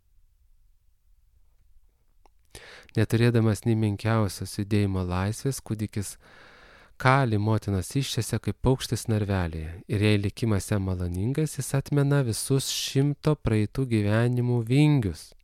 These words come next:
Ir tie prisiminimai sukelia jam didelės kančias. Kas gali būt ramus tokioje situacijoje? Šimto praeitų gyvenimų vingis. Nes atsiskleidžia sąmonė. Viešpats, e,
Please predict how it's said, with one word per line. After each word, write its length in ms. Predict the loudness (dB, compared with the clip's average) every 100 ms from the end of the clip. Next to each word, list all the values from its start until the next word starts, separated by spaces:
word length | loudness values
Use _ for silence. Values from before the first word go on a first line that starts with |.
| _ _ _ _ -20 -20 -20 -4
Ir 120 | -2 4
tie 120 | 2
prisiminimai 720 | 4 -2 -2 0 2 2 2
sukelia 440 | 0 -4 -2 0 0
jam 140 | 0
didelės 440 | 0 0 0 -2 -2
kančias. 580 | -4 -4 -4 -4 -6 -6
Kas 220 | -2 -2
gali 280 | 0 0 0
būt 260 | -2 -4 -4
ramus 300 | -2 -4 -6
tokioje 300 | -8 -4 -6
situacijoje? 720 | -6 -6 -4 -4 -6 -12 -14 -16 _ _ _
Šimto 840 | -8 -4 2 2 2 -4 -4 -4 -6 _ _ _ _ _ _ _ _ _
praeitų 340 | -4 -2 -4 -6
gyvenimų 360 | -6 -6 -8 -12
vingis. 340 | -16 -18 -20 -20 -20 -20 -20 -20 -20 -20 -20 -20 -20 -20 -16 -2
Nes 300 | 0 0 -4
atsiskleidžia 760 | -6 -4 0 0 0 -4 -2 -4
sąmonė. 540 | 0 0 0 -6 -10 -16 -20 -20 -20 -20 _ -20 -20 -20 -20 -20 _ -20 -14 0
Viešpats, 580 | 2 2 2 -2 -2
e, 100 | -2